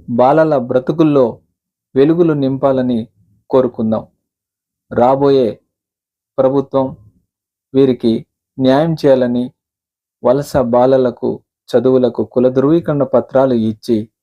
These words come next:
ఆదివాసీలకు న్యాయం చేయాలని, అదేవిధంగా మరి ప్రభుత్వ సంక్షేమ పథకాలు ఫలాలు వీరికి అందాలని ఆశిస్తూ మీ డాక్టర్ ఎస్కే హనీఫ్.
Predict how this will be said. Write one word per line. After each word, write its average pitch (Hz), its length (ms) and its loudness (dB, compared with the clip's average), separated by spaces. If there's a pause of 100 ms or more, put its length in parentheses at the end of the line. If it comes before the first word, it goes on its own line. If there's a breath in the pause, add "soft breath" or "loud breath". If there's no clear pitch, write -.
(560)
ఆదివాసీలకు 123 1800 -4
న్యాయం 120 400 2 (100)
చేయాలని, 110 460 -2 (640)
అదేవిధంగా 117 760 0 (680)
మరి 110 100 -2
ప్రభుత్వ 127 680 -2 (320)
సంక్షేమ 143 540 -2
పథకాలు 123 680 -2 (100)
ఫలాలు 120 440 0 (500)
వీరికి 120 380 -2 (100)
అందాలని 117 640 0 (680)
ఆశిస్తూ 110 680 -4 (800)
మీ 113 260 0 (680)
డాక్టర్ 107 460 -2 (400)
ఎస్కే 107 340 -4
హనీఫ్. - 480 -6